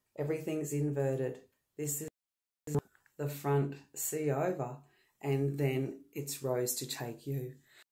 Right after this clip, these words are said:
We're all rising. It's in your hands. On the cover, there's a pair of hands with a rose in the center of it, and we're all rising,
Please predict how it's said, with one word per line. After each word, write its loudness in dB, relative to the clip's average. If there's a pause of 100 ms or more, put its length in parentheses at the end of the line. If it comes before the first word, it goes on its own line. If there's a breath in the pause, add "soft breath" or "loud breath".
(240 soft breath)
We're 8
all 8
rising. 6 (200 loud breath)
It's -2
in 6
your 6
hands. 6
On 2
the 6
cover, 0
there's 2
a 2 (180)
pair 0
of 0
hands 4 (280 loud breath)
with -4
a 6
rose 6
in 2
the 6
center 2
of -2
it, -2 (320 loud breath)
and 2
we're 10
all 10
rising, 2